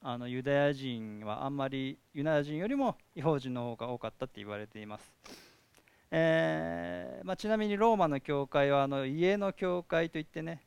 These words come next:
それぞれの家で数人が集まっていたんじゃないかって言われています。なんか教会って聞くとね、ローマの教会がどっかにドーンってローマの都市にあって、そこに送られたんだみたいなイメージがありますけれども、あの、ローマの、ローマにいくつか家の教会があって、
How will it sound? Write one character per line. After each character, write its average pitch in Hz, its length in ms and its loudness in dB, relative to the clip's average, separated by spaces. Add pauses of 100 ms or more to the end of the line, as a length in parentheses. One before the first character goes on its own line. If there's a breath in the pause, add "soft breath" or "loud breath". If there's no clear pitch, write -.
(160)
そ 180 160 0
れ 233 80 8
ぞ 190 180 4
れ 135 80 4
の 123 100 0
家 127 160 0
で 123 100 -2
数 170 240 -6
人 175 200 -6
が 165 180 0
集 - 60 -14
ま 170 140 -4
っ 175 40 -8
て - 240 -8
い 135 100 -2
た 156 120 4
ん 143 60 -2
じ 127 60 -4
ゃ - 20 -2
な 123 100 0
い 127 80 -4
か 139 80 0
っ 127 40 -4
て - 80 -12
言 107 80 -4
わ 110 60 -2
れ 110 80 -6
て 117 120 -14
い 113 60 -10
ま 117 120 -12
す。 - 200 -20 (220)
な 151 40 0
ん - 20 0
か 131 80 -4
教 190 260 4
会 196 140 8
っ - 20 4
て 202 80 -4
聞 - 120 -6
く - 40 -16
と 135 180 -2
ね、 131 120 -2
ロ 151 180 8
ー - 20 8
マ 131 120 4
の 120 100 -2
教 123 240 -2
会 123 140 0
が 123 80 0
ど 143 100 -2
っ - 40 -4
か - 120 -4
に 120 140 -4
ド 131 140 -2
ー - 20 0
ン 131 80 0
っ 127 60 -4
て 135 60 -6
ロ 135 200 2
ー - 20 -2
マ 120 100 -4
の 117 120 -8
都 127 100 -4
市 120 140 -10
に 117 100 -8
あ 117 60 -4
っ 113 40 -6
て、 - 280 -14 (100)
そ - 140 -10
こ 139 80 -6
に 135 80 -4
送 131 180 -4
ら 139 100 2
れ 139 120 0
た 156 100 0
ん 135 80 -2
だ 143 140 2
み 120 80 -8
た 120 100 -8
い 110 60 -8
な 107 60 -10
イ 113 80 -10
メ 135 100 -2
ー 123 40 -4
ジ 113 120 -10
が 104 80 -6
あ 104 40 -6
り 113 80 -10
ま 113 120 -12
す - 100 -18
け 107 80 -10
れ 98 80 -8
ど 98 120 -12
も、 101 120 -20 (400 loud breath)
あ 135 180 0
の、 127 380 -4
ロ 208 220 4
ー - 20 -4
マ 135 140 0
の、 117 160 -8 (320)
ロ 208 240 2
ー - 20 -2
マ 180 80 0
に 175 140 -2
い 151 40 -2
く 214 140 0
つ - 140 -14
か 202 100 4
家 190 220 4
の 190 160 -4
教 180 260 -2
会 170 240 -2
が 165 80 -2
あ 165 60 0
っ - 20 -6
て、 - 340 -10